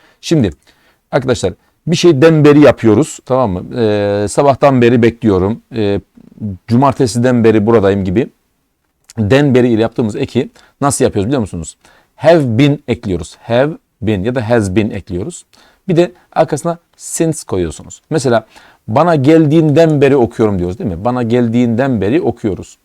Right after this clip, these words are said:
I have been reading since you came to me.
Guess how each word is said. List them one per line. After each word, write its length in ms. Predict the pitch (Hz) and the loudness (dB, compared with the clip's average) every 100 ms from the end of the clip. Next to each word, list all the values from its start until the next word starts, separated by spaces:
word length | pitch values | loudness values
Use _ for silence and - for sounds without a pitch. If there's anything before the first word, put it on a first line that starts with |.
| _ _ _ _ _ - | _ _ _ _ _ 0
I 120 | 135 | 2
have 260 | 147 165 131 | 4 2 4
been 260 | 139 110 135 | 2 2 2
reading 320 | 170 180 - _ _ _ _ | 4 4 0 _ _ _ _
since 520 | - - 160 135 - - - _ _ _ | -14 0 2 2 -2 -12 -18 _ _ _
you 340 | 110 110 160 - _ _ | -4 2 2 0 _ _
came 220 | 139 120 | -2 -2
to 140 | - 90 | -2 -6
me. 160 | 78 | -6